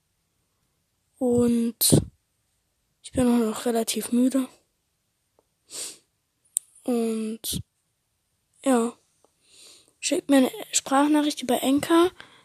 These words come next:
mit eurem Lieblingslied. Mein Lieblingslied ist gerade, ich glaub, Cradles von Suborder. Und ja,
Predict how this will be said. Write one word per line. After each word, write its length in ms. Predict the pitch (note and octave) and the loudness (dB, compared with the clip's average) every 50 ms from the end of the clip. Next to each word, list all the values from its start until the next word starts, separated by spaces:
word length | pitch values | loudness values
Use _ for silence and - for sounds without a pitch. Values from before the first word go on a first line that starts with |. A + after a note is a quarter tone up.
| _ _ - | _ _ -6
mit 180 | C4 B3 - - | -6 -4 0 2
eurem 200 | B3+ B3+ B3 B3 | 2 2 4 2
Lieblingslied. 680 | C#4 C#4 - E4+ E4+ F4 - - - - F4 E4+ - | 2 0 2 2 2 4 2 2 2 0 0 0 2
Mein 220 | C#4+ C4+ C4+ C4+ | 2 2 2 0
Lieblingslied 560 | C4+ B3+ - C4 B3+ B3+ - - C4 B3 - | -2 -4 -4 -4 -4 -4 -4 -6 -8 -10 -8
ist 220 | - A#3+ - - - | -6 -6 -6 -6 -8
gerade, 600 | - - B3 A#3+ A#3+ A#3+ A#3+ A#3+ A#3+ A#3+ A#3+ A#3 _ _ _ _ _ - - _ _ _ _ _ _ | -10 -8 -6 -6 -6 -6 -6 -6 -6 -6 -8 -10 _ _ _ _ _ -20 -20 _ _ _ _ _ _
ich 100 | - - | -18 -10
glaub, 240 | - - A#3+ A3 - _ _ - | -6 -6 -6 -6 -6 _ _ -12
Cradles 580 | - - C4 B3 B3+ B3 C4+ C4 B3+ - - - | -2 2 2 2 4 4 2 2 0 0 -4 -4
von 580 | - - A#3+ A#3+ A#3 A#3 A#3 A#3 A3+ A#3 A#3 A#3 | -2 -2 0 0 0 0 0 -2 -2 -4 -4 -2
Suborder. 1080 | A3+ - - - - - B3+ A#3+ - - - _ - A#3+ A#3 B3 B3+ - C#4+ D4+ D#4 E4 F4 E4+ - - - - - - - - - - - - - - _ _ _ _ _ _ _ _ - - - _ _ _ _ _ _ _ _ _ _ _ _ _ _ _ _ _ _ _ _ _ - | 0 2 4 6 6 4 4 0 -2 -8 -18 _ -4 -2 0 0 2 2 2 2 2 0 -2 -4 -10 -12 -12 -12 -10 -12 -14 -16 -18 -20 -20 -20 -20 -20 _ _ _ _ _ _ _ _ -16 -16 -16 _ _ _ _ _ _ _ _ _ _ _ _ _ _ _ _ _ _ _ _ _ 2
Und 580 | - - A#3 A#3 A#3 A#3 A#3 A#3+ A#3 - - - - - - - - - - - - | 4 6 6 6 4 4 2 0 2 2 4 6 6 4 4 0 -8 -12 -14 -10 -4
ja, 320 | - B3 A3+ A3+ A3+ A#3 | -2 0 0 0 0 -2